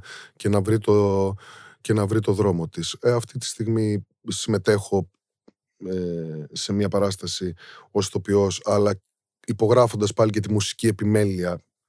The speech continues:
και την, ε, και το κείμενο με έναν τρόπο της παράστασης συνυπογράφω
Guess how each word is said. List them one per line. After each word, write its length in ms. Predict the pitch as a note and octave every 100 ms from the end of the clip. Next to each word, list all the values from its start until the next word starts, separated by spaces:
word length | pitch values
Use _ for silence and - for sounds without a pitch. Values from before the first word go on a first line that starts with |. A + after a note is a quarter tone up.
| _
και 160 | - G2+
την, 420 | E2 - F#2+ F#2+
ε, 440 | F#2 F#2+ F2+ F#2+ F2
και 120 | -
το 140 | G#2 G#2
κείμενο 520 | - C3 A2+ F#2 F2
με 80 | F2+
έναν 180 | F2
τρόπο 800 | - F#2 E2+ F#2 E2+ F2 E2+ D#2 E2
της 120 | F#2+
παράστασης 540 | G2 F#2+ F2+ - F2
συνυπογράφω 720 | - F#2+ F#2+ F#2 G2 F#2+ F2